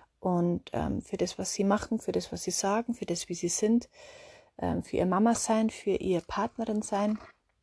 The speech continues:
Also entweder ich hab wirklich nur verkorkste Freundinnen, <laughs> sorry an alle meine Freundinnen, die zuhören sollten. Ähm, nee, das glaub ich aber auch nicht, sondern ich glaub einfach, dass es tatsächlich, ähm, ja, bei Frauen, ähm,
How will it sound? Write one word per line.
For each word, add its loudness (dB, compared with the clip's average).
Also 0
entweder 2
ich -2
hab -2
wirklich -4
nur 2
verkorkste -2
Freundinnen, 2
<laughs> 2
sorry 2
an -4
alle -6
meine -4
Freundinnen, -6
die -16
zuhören -6
sollten. -10
Ähm, -2
nee, 0
das -6
glaub 6
ich -2
aber 0
auch -4
nicht, -6
sondern 0
ich -8
glaub -4
einfach, -6
dass -10
es -8
tatsächlich, -6
ähm, 0
ja, -2
bei -6
Frauen, 0
ähm, -4